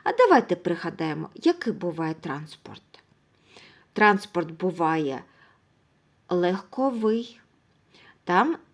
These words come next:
тра-, який перевозить людей. Транспорт буває вантажний, який перевозить грузи, вантажі.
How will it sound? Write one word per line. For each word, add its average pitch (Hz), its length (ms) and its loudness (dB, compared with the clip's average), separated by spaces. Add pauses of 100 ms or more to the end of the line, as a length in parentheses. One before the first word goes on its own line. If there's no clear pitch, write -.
(280)
тра-, 190 280 -2
який 226 540 2 (100)
перевозить 175 600 -2
людей. 202 420 -2 (680)
Транспорт 254 680 2
буває 160 760 -4 (380)
вантажний, 190 1040 0 (160)
який 175 380 -4
перевозить 190 680 0
грузи, 247 680 0 (540)
вантажі. 220 760 -2